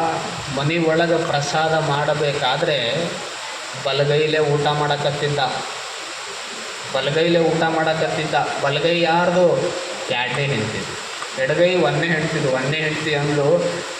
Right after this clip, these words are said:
"ನೋಡ್ರಿ, ಚಪ್ಲಿ ಒಳಗೂನು ನನಗೆ ಮೋಸ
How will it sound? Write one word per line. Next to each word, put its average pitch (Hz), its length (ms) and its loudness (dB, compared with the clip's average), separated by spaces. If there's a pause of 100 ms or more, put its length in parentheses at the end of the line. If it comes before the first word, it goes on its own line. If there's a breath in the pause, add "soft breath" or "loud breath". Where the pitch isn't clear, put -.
(160)
"ನೋಡ್ರಿ, 170 640 2 (240)
ಚಪ್ಲಿ 180 440 0
ಒಳಗೂನು 196 580 4
ನನಗೆ 196 240 2
ಮೋಸ 190 300 2